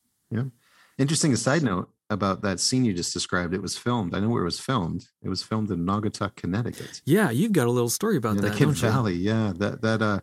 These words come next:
Speaker 1: so when the, the scout was coming through to, they were scouting locations in New England, you know, uh, to try to figure out a good place to, you know, to have a river, you know, for that scene in that film where all the
Speaker 2: Mm.
Speaker 1: bodies are going down and, you know, where do we have,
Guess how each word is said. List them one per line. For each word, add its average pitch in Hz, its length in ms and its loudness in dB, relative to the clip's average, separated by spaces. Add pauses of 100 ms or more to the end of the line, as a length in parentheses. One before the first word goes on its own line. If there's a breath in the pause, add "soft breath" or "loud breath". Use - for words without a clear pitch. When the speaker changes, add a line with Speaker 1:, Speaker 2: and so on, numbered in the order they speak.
(680 soft breath)
Speaker 1:
so 123 260 4
when 110 160 4
the, 104 280 2
the 104 100 -4
scout - 460 0
was 98 180 0
coming 107 300 0
through 107 200 -2
to, 90 200 -2 (160)
they 98 100 -2
were 95 60 0
scouting 107 380 0
locations 98 560 0
in 92 80 0
New 87 160 0
England, 90 480 0 (140)
you 95 100 -4
know, 92 320 -4 (220)
uh, 92 180 -2
to - 120 -12
try 104 160 -2
to 95 60 0
figure 95 240 -2
out 90 100 0
a 87 60 -4
good 92 220 -6
place 87 300 -4
to, - 140 -8 (180)
you 107 60 0
know, 90 100 -2
to 85 60 -2
have 87 200 -2
a 82 40 -2
river, 120 560 4
you 110 100 0
know, 101 160 0
for - 140 -4
that 92 160 -2
scene 101 360 0
in 90 80 0
that 95 180 -6
film 92 240 -2
where 90 100 -4
all 85 80 -4
the 82 80 -12
Speaker 2:
Mm. - 40 -6 (100)
Speaker 1:
bodies 107 240 0
are 92 60 -6
going 92 200 -4
down 95 300 -2
and, 90 100 -8 (680 soft breath)
you 135 80 8
know, 110 60 8
where 117 120 8
do 120 80 6
we 113 80 8
have, 107 260 2